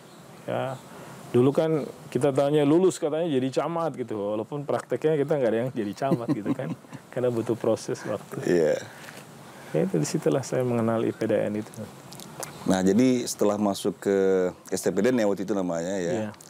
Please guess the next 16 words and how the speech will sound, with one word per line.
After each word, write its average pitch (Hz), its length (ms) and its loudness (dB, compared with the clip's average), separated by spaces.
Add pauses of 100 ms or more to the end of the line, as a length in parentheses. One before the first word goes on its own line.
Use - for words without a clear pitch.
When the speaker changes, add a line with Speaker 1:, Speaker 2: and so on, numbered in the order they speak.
(180)
Speaker 2:
Kanda 95 320 0
kan 107 160 0
jadi 90 480 0
senior 87 480 -2
saya 87 400 0
setahun, 95 560 -2 (160)
angkatan 95 280 0
Speaker 1:
Iya. 92 80 -2
Speaker 2:
nol 85 120 -2
enam, 101 160 0
saya 95 240 0
angkatan 90 200 0
nol 90 120 -2
tujuh, 90 320 -2
dan 90 240 2
Speaker 1:
Iya. 101 200 -4